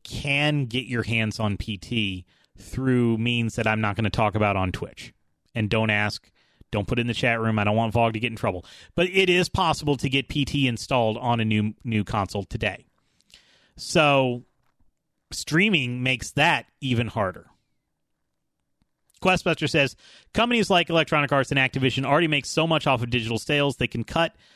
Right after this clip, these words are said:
uh, they want this digital future because it controls the, uh, the control it gives to publishers is immense. They can cut out retail entirely, just as they can cut out manuals from physical releases." Oh, I, I mean,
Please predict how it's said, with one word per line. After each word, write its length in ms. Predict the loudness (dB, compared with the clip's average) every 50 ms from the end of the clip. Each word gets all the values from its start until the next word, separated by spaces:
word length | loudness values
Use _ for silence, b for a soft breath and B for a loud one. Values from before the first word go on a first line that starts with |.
| b b b b
uh, 140 | 0 0 0 2
they 140 | 2 2
want 300 | 2 4 4 2 4 4
this 160 | 2 0 2 2
digital 340 | 2 2 2 2 2 0
future 400 | 0 0 0 0 0 2 0 0
because 260 | 0 -2 -2 -2 -2 -2
it 80 | -2
controls 420 | -4 -4 -6 -2 0 0 0 0 0
the, 180 | -4 -10 -10 -12 -12 -6
uh, 120 | -4 -2
the 120 | -2 -2 -2
control 320 | -4 -4 -2 0 0 0
it 60 | 0
gives 180 | 0 -2 -2 -2
to 80 | -4 -6
publishers 500 | -4 -2 -2 -2 -2 -2 -2 -4 -2 -2
is 160 | -4 -6 -4
immense. 500 | -2 -2 0 2 0 0 -2 -6 -14 -18 -18 B B B B B B
They 80 | -4
can 180 | -2 -2 -2 -2
cut 220 | 0 2 2 4
out 180 | 4 2 2 0
retail 400 | 0 0 0 2 0 0 2 2
entirely, 540 | 0 -2 -2 -2 0 2 2 2 2 2 0
just 240 | 0 -2 -2 -2
as 80 | -4 -4
they 80 | -4 -2
can 160 | -2 -2 -4
cut 180 | 0 0 0
out 140 | 0 0 0
manuals 480 | -2 -2 0 0 0 0 2 2 0 0
from 160 | -2 -6 -6
physical 300 | -4 -4 -4 -2 -2 -2
releases." 520 | 0 0 0 0 -2 -2 -4 -8 -14 -6 -2
Oh, 80 | 0 0
I, 200 | 2 0 -2 -4
I 140 | -2 -2 -2
mean, 320 | 0 -2 -2 -4 -6 -10